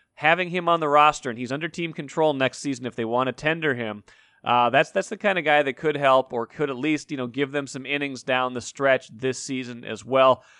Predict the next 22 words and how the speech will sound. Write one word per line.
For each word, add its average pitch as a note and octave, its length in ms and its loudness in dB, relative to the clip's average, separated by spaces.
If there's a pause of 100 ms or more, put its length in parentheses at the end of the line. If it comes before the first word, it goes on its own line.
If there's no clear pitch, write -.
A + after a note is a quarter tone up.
(200)
You C#3+ 80 -8
know, C#3 60 -2
they D3 80 -4
got, E3 180 4
obviously D#3 320 0
got C#3 160 2
some B2+ 120 -10
more B2+ 140 0
highly B2+ 280 2
touted B2 320 0
prospects B2 720 0
in, A#2+ 180 -8
in A2+ 240 -10
some A#2+ 200 -8
of A2 60 -10
those A2 140 -4
other A#2 180 -4
deals B2 500 -2
that, A#2 220 -4
that G#2 140 -12
could D#3+ 200 -2
help C3+ 280 4